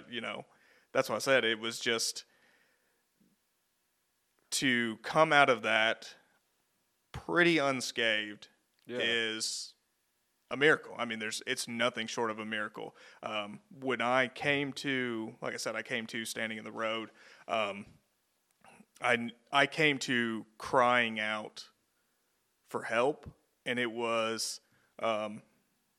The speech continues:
Speaker 1: and this is kind of the, where the realization a year later at the church camp is that I wasn't crying out for help.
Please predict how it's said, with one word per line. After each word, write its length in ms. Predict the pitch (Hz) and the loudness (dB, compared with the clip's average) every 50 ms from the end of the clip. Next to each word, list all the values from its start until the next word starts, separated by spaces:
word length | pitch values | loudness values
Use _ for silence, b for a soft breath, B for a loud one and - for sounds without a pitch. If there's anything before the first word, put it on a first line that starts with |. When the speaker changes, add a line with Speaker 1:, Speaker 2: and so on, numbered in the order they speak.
| _ _ - | _ _ -16
Speaker 1:
and 120 | - 113 117 | -12 -10 -10
this 140 | 110 - - | -8 -8 -8
is 100 | 110 - | -10 -10
kind 300 | - - 139 123 113 107 | -6 0 0 0 0 0
of 120 | 107 104 | -6 -8
the, 300 | 110 104 104 104 110 104 - - b b b b b b b b b | -6 -4 -4 -4 -6 -8 -10 -18 b b b b b b b b b
where 520 | - - 117 113 110 107 107 107 110 110 - - _ _ _ _ _ _ _ _ _ _ _ - | -6 -2 0 0 2 0 0 -2 -4 -6 -8 -10 _ _ _ _ _ _ _ _ _ _ _ -10
the 80 | - 135 | -8 -4
realization 580 | 123 123 117 113 110 117 117 117 113 - 127 | -2 -2 -2 -2 0 0 0 0 0 -2 -6
a 40 | 113 | -8
year 200 | 104 110 110 110 110 | -6 -6 -4 -4 -4
later 520 | 110 113 117 113 110 110 107 107 110 - - - | -2 0 0 0 0 0 -2 -4 -4 -8 -10 -6
at 140 | - 123 - | -6 -6 -6
the 60 | - | -6
church 340 | - - 131 123 120 - - | -4 0 2 2 2 0 -4
camp 280 | - 113 104 107 104 - _ - | -10 -8 -8 -8 -8 -10 _ -16
is 380 | - - 120 113 110 110 107 - | -12 -8 -8 -8 -8 -8 -10 -10
that 140 | - 117 113 | -8 -6 -4
I 40 | 107 | -2
wasn't 320 | 110 127 135 120 104 101 | 0 0 0 -2 -2 -8
crying 380 | - - 139 123 120 117 110 113 | -4 0 4 4 4 4 4 2
out 160 | 110 110 107 | 0 -2 -2
for 140 | - - 110 | -6 -8 -4
help. 400 | 123 117 113 110 107 104 - | 0 2 2 2 2 0 -4